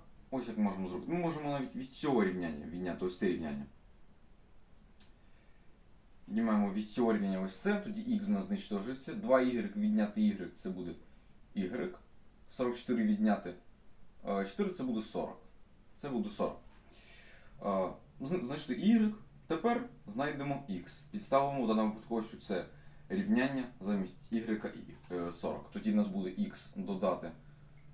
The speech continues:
сорок дорівнює чотири. Ну і звідси х дорівнює,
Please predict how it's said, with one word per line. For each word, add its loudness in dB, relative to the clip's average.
сорок 0
дорівнює 2
чотири. 4
Ну -2
і 0
звідси -2
х -6
дорівнює, 4